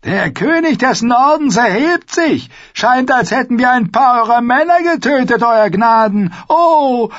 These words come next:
aber dafür werde ich mich bei euch entschuldigen. Damit mache ich sie alle wieder lebendig. <laughs> He, he. Caitlin packte Glöckchen Freys langen grauen Haarschopf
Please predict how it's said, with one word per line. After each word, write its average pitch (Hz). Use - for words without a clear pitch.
aber 277
dafür 262
werde 269
ich 226
mich 208
bei 262
euch 220
entschuldigen. 240
Damit 233
mache 247
ich 202
sie 226
alle 302
wieder 311
lebendig. 285
<laughs> -
He, 294
he. 285
Caitlin 143
packte 127
Glöckchen 117
Freys 120
langen 117
grauen 104
Haarschopf 127